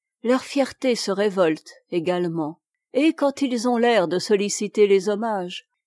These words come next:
et quand ils répriment l'expression de leur juste enthousiasme. D'autre part, un amour trop voisin du culte leur interdit presque l'examen. Ils se refusent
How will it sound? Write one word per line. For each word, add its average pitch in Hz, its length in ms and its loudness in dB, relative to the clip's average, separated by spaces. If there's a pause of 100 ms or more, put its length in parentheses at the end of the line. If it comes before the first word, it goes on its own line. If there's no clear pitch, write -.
et 262 100 0
quand 277 280 -2
ils 277 100 2
répriment 233 600 0
l'expression 208 720 -2
de 170 80 0
leur 175 240 0
juste 170 340 -4
enthousiasme. 165 920 -6 (800)
D'autre 208 380 -4
part, 269 420 -4 (320)
un 190 220 -2
amour 233 420 2
trop - 220 -4
voisin 196 440 0
du 180 160 -2
culte 254 460 -8 (400)
leur 214 220 0
interdit 240 500 -2
presque - 440 -6
l'examen. 190 760 0 (840)
Ils 254 240 0
se - 140 -2
refusent 269 640 0